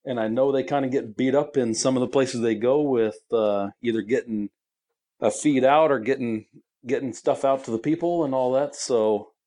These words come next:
I, I give it up to these guys for what they do on a nightly basis, trying to, trying to cover the games. So we're giving the award to everybody that does game broadcasting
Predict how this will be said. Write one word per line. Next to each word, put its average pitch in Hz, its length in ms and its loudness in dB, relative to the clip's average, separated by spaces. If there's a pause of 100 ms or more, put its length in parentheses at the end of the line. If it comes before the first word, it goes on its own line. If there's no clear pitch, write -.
(120)
I, 107 260 -2
I 117 120 0
give 139 240 2
it 151 60 6
up 143 120 0
to 147 60 -2
these 135 200 -2
guys 131 280 2
for 110 160 -2
what 131 200 0
they 123 120 -2
do 123 320 0 (600)
on 120 120 0
a 107 60 -2
nightly 117 280 0
basis, 120 380 -2
trying 120 260 -2
to, 101 280 -2
trying 123 160 -2
to 107 60 -4
cover 117 240 -2
the 107 80 0
games. 101 380 -4 (1500)
So 101 300 2
we're 110 240 -2
giving 147 200 4
the 147 60 6
award 139 440 4
to 107 300 0 (320)
everybody 143 440 2
that 120 140 -6
does 120 440 -4 (920)
game 135 240 -2
broadcasting 117 760 -4